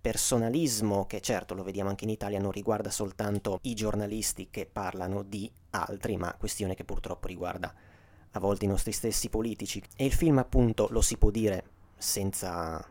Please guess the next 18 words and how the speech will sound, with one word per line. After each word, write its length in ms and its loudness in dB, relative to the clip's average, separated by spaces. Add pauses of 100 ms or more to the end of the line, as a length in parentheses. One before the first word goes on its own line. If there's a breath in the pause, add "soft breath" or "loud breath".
anche 280 2
qua 200 4
si 120 0
tratta 220 -2
di 80 -2
una 100 0
storia 320 -2
vera, 300 2
non 140 2
ci 100 -6
sono 220 -2
spoiler, 500 2 (140)
si 260 0
chiude 300 8
appunto 400 6
in 80 6
un 140 8
modo 640 4